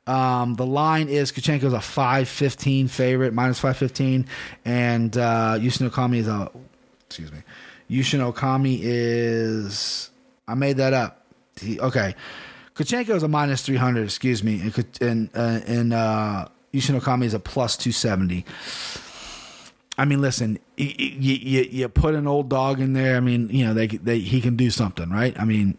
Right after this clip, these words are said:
I would never count on Okami. I just, I don't like this matchup. I think Kuchenko is, is gonna be a star. I think Kuchenko is a, a guy at the welterweight division people are gonna have to look out for. Um, I think this might be his coming out party. If he really puts on,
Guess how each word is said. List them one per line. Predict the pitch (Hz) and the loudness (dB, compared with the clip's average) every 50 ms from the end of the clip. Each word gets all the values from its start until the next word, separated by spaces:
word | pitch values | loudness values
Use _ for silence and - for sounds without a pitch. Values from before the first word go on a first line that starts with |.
| - | -4
I | - 92 76 78 107 | -8 -6 -4 -2 -2
would | 117 127 127 | 0 0 0
never | 127 127 131 131 131 | 2 2 2 2 2
count | 127 139 135 127 127 | 2 2 2 2 2
on | 127 123 | 0 0
Okami. | - - 135 135 139 143 143 139 127 - | 0 0 0 2 2 2 2 0 0 -2
I | - 117 | -2 -2
just, | 117 104 117 123 110 - - | 0 2 2 2 2 0 -2
I | - 113 123 | 0 0 0
don't | 127 120 | 2 2
like | 120 120 107 | 0 0 0
this | 110 107 - | -2 -4 -2
matchup. | - 117 107 113 - - 123 104 110 | 0 0 0 0 0 0 0 2 2
I | 110 | 2
think | 104 107 98 - | 2 0 0 -2
Kuchenko | 95 - - 120 104 - 117 110 104 107 | -4 0 0 0 0 2 0 0 2 0
is, | 104 101 98 - | 0 -2 -4 -6
is | - 98 101 98 98 - _ _ - - | -4 -4 -4 -4 -6 -10 _ _ -20 -4
gonna | - 120 107 110 | -2 0 0 2
be | 104 107 | 0 0
a | 98 92 | 0 0
star. | - - - 117 113 117 113 113 | -2 -2 0 0 2 2 2 0
I | 107 | 0
think | - 110 98 | -2 -4 -4
Kuchenko | - 98 - - 104 101 - 104 98 | -4 -4 -2 0 -2 0 0 0 0
is | 98 95 | 0 0
a, | 98 95 92 - - - - - - - - - - | 0 0 -2 -4 -8 -12 -12 -12 -12 -12 -14 -10 -8
a | - | -4
guy | 123 131 131 127 | -2 0 2 2
at | 123 - | 2 0
the | 123 | 0
welterweight | 120 127 123 - 123 127 117 | 0 0 2 2 2 2 2
division | 113 117 120 113 113 117 | 2 0 2 2 2 2
people | - 127 120 113 | 2 4 2 2
are | 104 | 2
gonna | 113 | 0
have | 110 - | 0 0
to | 110 | 0
look | 110 110 104 123 | -2 0 0 0
out | 117 110 - | 0 0 0
for. | - 113 110 110 110 110 104 - - | -2 -2 0 0 0 0 -2 -2 -2
Um, | 110 110 110 107 107 101 104 98 90 - - - _ _ _ _ _ _ _ _ _ _ _ _ - - | 0 2 2 2 2 2 0 -2 -4 -8 -16 -20 _ _ _ _ _ _ _ _ _ _ _ _ -8 -2
I | - 117 | 0 2
think | 117 113 107 | 2 2 2
this | 113 101 107 | 0 2 2
might | 110 107 | 2 2
be | 101 107 | 2 0
his | 101 - | 0 0
coming | - 120 113 107 104 | -2 -2 -2 0 0
out | 127 160 160 | 0 0 0
party. | - - 170 165 160 156 147 | 0 0 0 0 2 0 0
If | 123 - | 0 -2
he | 110 101 | -4 -6
really | 92 98 120 143 147 147 147 | -6 -4 0 0 2 2 2
puts | - - 143 - | 0 -2 -2 0
on, | 139 135 131 | 0 0 0